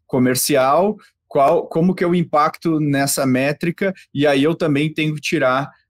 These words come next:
métricas simples, ah, daí. E aí eu derivo pros meus vendedores individualmente, eu quebro isso. Ou seja, eu faço de cima pra baixo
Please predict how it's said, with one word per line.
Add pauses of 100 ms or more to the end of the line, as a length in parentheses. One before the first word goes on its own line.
métricas
simples, (340)
ah,
daí. (180)
E
aí
eu
derivo
pros
meus
vendedores
individualmente,
eu
quebro
isso.
Ou
seja, (280)
eu
faço
de
cima
pra
baixo